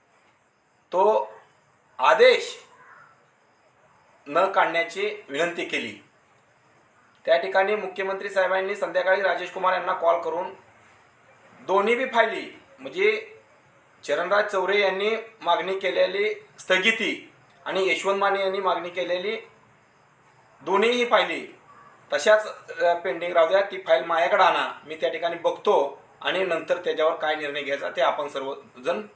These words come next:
मिळून त्या ठिकाणी विचार करून जेणेकरून सर्वसामान्याला, गोरगरिबांना सोयीचं होईल अशा ठिकाणी आपण घेऊ.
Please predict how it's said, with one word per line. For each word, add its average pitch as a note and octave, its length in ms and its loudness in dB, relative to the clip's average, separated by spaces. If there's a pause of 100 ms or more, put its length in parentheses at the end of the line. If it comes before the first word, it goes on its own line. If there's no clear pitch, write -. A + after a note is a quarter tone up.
(100)
मिळून D#3 260 -2
त्या D3 80 4
ठिकाणी D3 380 -6 (180)
विचार G#3+ 280 4
करून F3+ 360 -4 (440)
जेणेकरून F#3+ 540 0
सर्वसामान्याला, D#3+ 840 -2
गोरगरिबांना D3 840 -4 (520)
सोयीचं F#3+ 420 2
होईल F#3 200 4
अशा D#3+ 220 2
ठिकाणी D3 280 -8
आपण G#3+ 240 -4
घेऊ. A#3 200 4